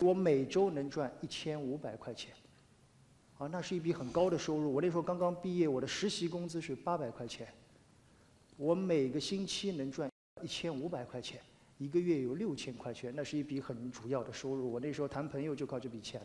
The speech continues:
的。但好事总不会那么巧合，天上的馅饼。大家看到这张图，两千年的圣诞节我永远不会忘记。那天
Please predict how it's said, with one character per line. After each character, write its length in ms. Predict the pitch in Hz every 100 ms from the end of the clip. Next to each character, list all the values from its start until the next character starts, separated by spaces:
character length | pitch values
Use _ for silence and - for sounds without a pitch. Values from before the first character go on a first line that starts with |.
| 123
的。 80 | -
但 100 | -
好 320 | 147 - 131 131
事 240 | - 175 101 -
总 160 | - 131
不 100 | 147
会 80 | 151
那 80 |
么 80 | 139
巧 240 | 131 - 110
合， 160 | - 123 - -
天 240 | - 202
上 180 | 202 190
的 60 | 165
馅 320 | - 214 151
饼。 120 | 123 -
大 120 | - 156
家 20 |
看 100 | 185
到 140 | 156 143
这 80 |
张 220 | 135 139 139
图， 160 | - 113 - -
两 260 | 147 139
千 240 | 135 165 165
年 140 | 143
的 80 | 139
圣 180 | 151 131
诞 180 | 131
节 120 | 120 127
我 120 | 120
永 160 | 131
远 140 | 147 120
不 80 | 120
会 100 | 120
忘 220 | 120 113
记。 160 | - 131
那 160 | 190 175
天 260 | - 190